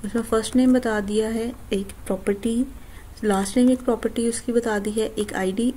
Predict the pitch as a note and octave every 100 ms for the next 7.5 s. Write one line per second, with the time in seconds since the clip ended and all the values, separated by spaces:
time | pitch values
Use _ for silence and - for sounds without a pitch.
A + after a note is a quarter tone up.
0 | - G3 B3 - A3 G#3+ G3+ G3+ G3 G3+
1 | G3+ G3 F#3 F3+ G#3+ B3+ - G3 F#3+ F3+
2 | F3 F3+ E3+ F3 E3+ F#3 - - - -
3 | - G#3 G#3 B3 C4 B3+ G#3+ A3 A3+ A3
4 | A3 - G#3 G3+ A#3 C#4+ - - - G3
5 | G#3 A3 G#3 G3+ G3 G#3 - F#3 F#3+ B3
6 | B3 D4 - G3 G#3 A3 G#3+ G#3 G#3 A#3
7 | G#3+ F#3+ F#3 G3+